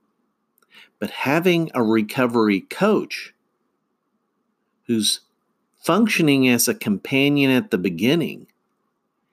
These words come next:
and teaching and guiding and reinforcing your recovery,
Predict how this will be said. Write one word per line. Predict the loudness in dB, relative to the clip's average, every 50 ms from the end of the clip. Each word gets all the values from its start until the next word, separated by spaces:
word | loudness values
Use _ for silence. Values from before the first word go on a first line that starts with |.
| _ _ _ _ _ _ -4
and | 0 0 0 0 -2
teaching | -4 -2 0 0 0 0 0 2 2 2 0 -2 -2 -2
and | -2 0 0 0 -2
guiding | -2 -2 0 0 0 0 0 0 0 0 -2 -4 -4
and | -4 -2 -2 -2 -2 0
reinforcing | 0 2 2 2 2 0 0 2 2 2 2 0 -2 -2 -2 0 0
your | 0 -2
recovery, | -2 -2 -4 -6 -6 -4 -4 -4 -2 -2 -4 -4 -4 -6 -10 -16